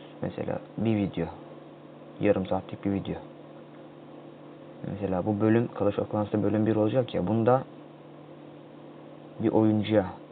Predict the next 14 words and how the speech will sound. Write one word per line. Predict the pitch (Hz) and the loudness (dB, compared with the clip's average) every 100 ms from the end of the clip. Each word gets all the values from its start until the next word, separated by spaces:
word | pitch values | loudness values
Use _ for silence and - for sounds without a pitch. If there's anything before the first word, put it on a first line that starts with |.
| - | 0
gerçek | 104 98 117 107 | 2 2 0 -2
insana | 101 107 110 | 0 0 0
saldıracağız. | 101 90 90 110 135 - - - - - - | -2 -2 -2 -2 -2 -6 -18 -20 -20 -12 0
Bölüm | 110 117 | 4 4
ikide | 110 110 123 - | 2 2 4 6
sadece | 120 104 101 135 - - - - - - - | 6 6 2 0 -2 -16 -20 -20 -20 -18 -8
şuradan | 104 101 101 | -4 -2 2
gördüğünüz | 104 104 104 92 | 2 2 0 0
gibi | 87 87 | 0 0
ben | 98 | 0
yetmiş | 98 95 95 | 0 -2 -2
beşe | 92 98 | -4 -2
kadar | 95 90 | -2 0
gelmiştim. | 90 95 92 - | 0 -2 -4 -8